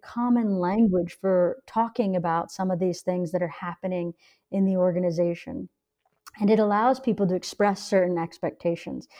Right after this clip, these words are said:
There's a great assessment we haven't talked about called the Fundamental Interpersonal Relationship Orientation, which I often do with executive teams, where it talks about our wants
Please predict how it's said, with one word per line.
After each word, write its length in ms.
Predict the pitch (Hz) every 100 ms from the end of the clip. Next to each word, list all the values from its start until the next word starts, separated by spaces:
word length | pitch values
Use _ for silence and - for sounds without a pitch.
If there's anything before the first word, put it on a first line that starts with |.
| - _
There's 180 | 185 180
a 40 |
great 280 | 180 202 208
assessment 480 | 196 214 185 196 185
we 100 | 185
haven't 260 | 190 190
talked 320 | - 185 175 190
about 340 | 180 175 170
called 240 | - 180
the 220 | 175 175 170 _ _ _
Fundamental 720 | - 208 196 190 190 175 185 185
Interpersonal 680 | 196 180 180 190 175 185 175
Relationship 640 | 180 180 180 180 170 180
Orientation, 760 | - 185 180 180 180 175 - 185
which 160 | 180 175
I 100 | -
often 460 | - 190 185 196 185
do 120 | 175
with 140 | 180 175
executive 560 | 170 175 165 185 170
teams, 440 | - 180 175 165 - _ - _ _
where 200 | 190 196
it 120 | -
talks 340 | 226 240 240
about 460 | 262 214 202 190 - _ _ _
our 200 | 196 190
wants 720 | 185 180 190 294 320 320 -